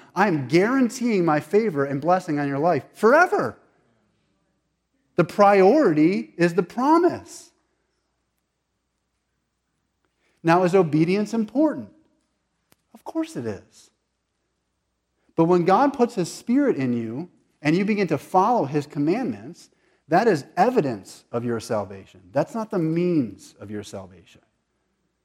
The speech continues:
When the Spirit of God leads us to keep the Word of God, that's just evidence that, "Oh, I am truly a Christian." That's evidence of my salvation. That's never the means by which I'm saved. Does that make sense? So we can't get obedience confused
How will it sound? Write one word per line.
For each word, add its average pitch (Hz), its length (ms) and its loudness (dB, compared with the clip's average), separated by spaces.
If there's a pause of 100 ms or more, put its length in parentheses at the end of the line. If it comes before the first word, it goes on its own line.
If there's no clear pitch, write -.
(140)
When 147 140 0
the 135 80 -2
Spirit 247 420 -2
of 240 80 -2
God 202 300 2
leads 165 240 -2
us 165 140 0
to 147 120 -6
keep 202 340 -4
the 165 100 0
Word 147 260 2
of 180 120 -4
God, 151 380 0 (260)
that's 185 240 0
just 214 300 -2
evidence 170 440 0
that, 143 220 0
"Oh, 165 120 -2
I 175 140 0
am 190 200 -2
truly 151 320 0
a 160 60 -2
Christian." - 440 -6 (180)
That's 131 260 -2
evidence 196 480 0
of 175 180 4
my 160 160 0
salvation. 117 560 -6 (240)
That's 156 220 -2
never 208 240 0
the 190 80 0
means 180 480 -2
by 143 180 0
which 135 240 -4
I'm 120 180 -6
saved. 107 400 -10
Does 107 80 -20
that 135 140 -2
make 202 140 -8
sense? 196 520 -8 (1800)
So - 160 0
we 180 140 2
can't 226 380 -2
get 214 140 4
obedience 175 600 2
confused 165 1040 -2